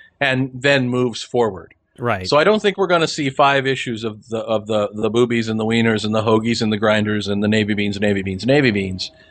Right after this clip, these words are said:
Speaker 1: But I think there's gonna come a point where either it's gonna turn and give us something that's, uh, that's story related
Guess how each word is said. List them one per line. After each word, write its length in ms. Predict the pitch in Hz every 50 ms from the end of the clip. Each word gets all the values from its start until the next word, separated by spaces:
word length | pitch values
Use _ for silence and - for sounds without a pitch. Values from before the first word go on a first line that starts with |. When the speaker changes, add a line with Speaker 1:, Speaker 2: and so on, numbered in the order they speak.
| _ _ _ _ _ _ _ _ _
Speaker 1:
But 320 | - 127 127 123 - - _ _ _ _ _ _
I 120 | 123 127
think 280 | 127 - - 170 170 -
there's 200 | - 151 135 -
gonna 240 | - 151 147 147 131
come 200 | - 143 135 120
a 60 | 104
point 380 | - - 151 151 147 139 - 104
where 420 | 107 110 110 110 107 107 - - _ _ _ _ _ _ _ _ _ _ _ _ _ _ _ _ - _ _ _
either 280 | - 160 160 156 156 151
it's 140 | 143 -
gonna 240 | - 165 147 135 -
turn 400 | - - 175 165 165 165 151 147
and 120 | 131 123 117
give 140 | 135 123
us 120 | 131 131 -
something 400 | - 139 135 135 - 139 127 117
that's, 200 | 117 113 - -
uh, 140 | 117 113 113 - -
that's 240 | 107 107 104 -
story 360 | - - - 143 139 147 160 160
related 580 | 151 147 123 107 92 85 82 90 98 - -